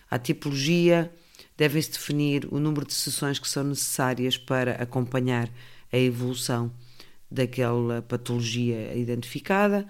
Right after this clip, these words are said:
Temos que também verificar se o podemos fazer no próprio local de trabalho, com acompanhamento direto, se é necessário a deslocação a um consultório, se é um trabalho que pode ser feito em ginásio, para uma reeducação postural,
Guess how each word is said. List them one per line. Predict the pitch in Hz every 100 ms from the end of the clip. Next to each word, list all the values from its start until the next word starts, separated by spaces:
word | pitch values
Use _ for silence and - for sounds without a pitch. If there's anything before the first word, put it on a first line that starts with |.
| - - - -
Temos | - 147
que | -
também | - 147 143
verificar | 135 143 - - 131 131
se | -
o |
podemos | 127 131 143 135
fazer | - 135 135 123
no | 123
próprio | 127 120 120
local | 120 120 117
de | 117
trabalho, | 147 143 180 185 190 185 - - -
com | - 123
acompanhamento | 120 123 127 123 123 123 120
direto, | 131 160 175 170 - - - -
se | - - 147
é |
necessário | 139 - - 143 131 123 120
a |
deslocação | 123 127 123 131 - 117
a | 120
um |
consultório, | 117 113 - 147 170 165 165 170 - -
se | - -
é | 147
um |
trabalho | 147 143 139 139
que | -
pode | 135 131
ser | - 131
feito | - 123 120
em | 123
ginásio, | 123 131 156 165 165 143 160 - - -
para | 127
uma | 131 131
reeducação | 120 135 123 120 127 127 120
postural, | - - 170 170 165